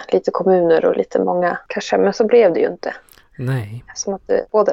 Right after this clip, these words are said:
Speaker 1: ösregna och bokstavligen ösregna. Och sen åskade det också som sjutton.
Speaker 2: Jag vet, vi, vi satt inne på, ehm, eh, ett, eh, köpcentrum utanför Norrköping och åt. Och då var det mörkt.
Speaker 1: Mm.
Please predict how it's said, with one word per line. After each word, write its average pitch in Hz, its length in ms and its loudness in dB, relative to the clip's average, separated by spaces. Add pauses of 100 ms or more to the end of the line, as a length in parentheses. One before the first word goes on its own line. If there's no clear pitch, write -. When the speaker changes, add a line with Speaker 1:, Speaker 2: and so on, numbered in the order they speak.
Speaker 1:
ösregna 220 920 2
och 190 200 -12
bokstavligen 208 720 -2 (220)
ösregna. 180 640 -2 (260)
Och - 140 -10
sen - 180 -14
åskade - 460 -2
det 101 60 0
också - 240 -8
som - 200 -12 (180)
sjutton. - 480 -6 (340)
Speaker 2:
Jag 139 140 -2
vet, 151 220 -2
vi, 151 180 -4
vi 151 120 -6
satt 165 300 -8
inne 156 240 -4
på, 147 400 -6
ehm, 135 500 -4 (480)
eh, 117 440 -10
ett, - 220 -14
eh, 139 120 -2
köpcentrum 143 680 -4
utanför 156 420 -6
Norrköping 127 800 -6
och 208 100 -6
åt. - 380 -4 (500)
Och 123 140 -8
då 120 100 -4
var 202 140 0
det 277 60 -2
mörkt. - 380 0
Speaker 1:
Mm. 247 240 6